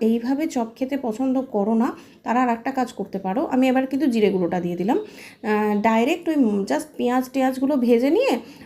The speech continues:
ওই just আলু সেদ্ধর মধ্যে মেখে নিয়েও কিন্তু চপ করা যায়, কিন্তু এইভাবে করলে না স্বাদটা একটু বেশি সুন্দর হয়। আর আমার মা তো সাধারণত নিরামিষে করতো, তোমাদের তো বললাম,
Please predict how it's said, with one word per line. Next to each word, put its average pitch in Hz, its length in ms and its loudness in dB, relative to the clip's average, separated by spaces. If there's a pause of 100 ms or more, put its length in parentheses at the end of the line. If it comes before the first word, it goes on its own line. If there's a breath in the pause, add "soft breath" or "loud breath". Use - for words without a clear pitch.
ওই 262 420 4
just 320 340 0
আলু 233 240 0
সেদ্ধর 294 420 0
মধ্যে 330 300 4
মেখে 277 300 0
নিয়েও 311 260 0
কিন্তু 415 240 0
চপ 226 280 0
করা 185 200 -2
যায়, 185 180 -2
কিন্তু 262 180 -4 (100)
এইভাবে 285 460 2
করলে 269 320 0
না 415 80 0 (440 loud breath)
স্বাদটা 233 400 -2
একটু 240 180 -2
বেশি 220 340 2
সুন্দর 185 360 -2
হয়। 175 260 -6
আর 220 120 -4
আমার 233 240 0
মা 269 180 2
তো 302 60 -2
সাধারণত 277 440 -2
নিরামিষে 330 460 0
করতো, 269 240 -4
তোমাদের 247 300 -2
তো 277 100 -6
বললাম, 311 400 2